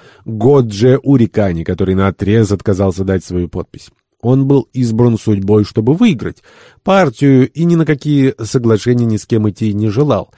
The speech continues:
Пришлось прервать переговоры, так как с упрямством командора ничего нельзя было поделать, несмотря на угрозу чувствительного удара кулаком, который по совету Джона Мильнёра собирался нанести ему Том Краб, ручавшийся переломать ему четыре-пять рёбер.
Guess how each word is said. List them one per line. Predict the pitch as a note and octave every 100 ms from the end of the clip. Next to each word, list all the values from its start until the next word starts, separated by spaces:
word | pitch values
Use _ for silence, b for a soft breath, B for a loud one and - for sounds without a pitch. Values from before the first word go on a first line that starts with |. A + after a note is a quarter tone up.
| b b b
Пришлось | - - E2+
прервать | - F#2+ F#2+ D#2+ -
переговоры, | D#2 D#2 E2+ A#2+ B2
так | - F#2
как | F#2 -
с | -
упрямством | F#2+ F2+ F2 E2+ - E2
командора | E2 E2+ E2 F#2+ F#2+ F#2+ -
ничего | G#2+ G#2 - G2 F#2+
нельзя | F#2 E2+ E2+
было | D#2
поделать, | D#2+ G2+ D#3+ D#3+ -
несмотря | G#2+ F#2 - F2+
на | D#2+
угрозу | D#2+ F#2 F#2 G2
чувствительного | - F#2 F2 E2+ F2+ E2+ E2+
удара | F2+ F2+ E2+ E2+
кулаком, | G#2 G#2 B2 G2 D2+ - B B B
который | E2 E2 D2
по | -
совету | F2 E2 - E2 E2
Джона | E2 F2+ F2 E2 E2
Мильнёра | B2+ E3+ D3+ C#3+ B2 A#2+
собирался | - B2+ A#2 G#2+ G2
нанести | G2+ F#2+ F#2 A2
ему | G#2 G2
Том | F#2 G2 F#2 F#2
Краб, | - A#2 F#2 - B B D3+
ручавшийся | D3 B2+ A2+ A#2+ A2+ C3 C3+
переломать | A#2 A2 G#2 F#2+ F2+
ему | F#2+ F#2+ F#2+
четыре-пять | - G2 F2+ F2+ E2
рёбер. | - D2 -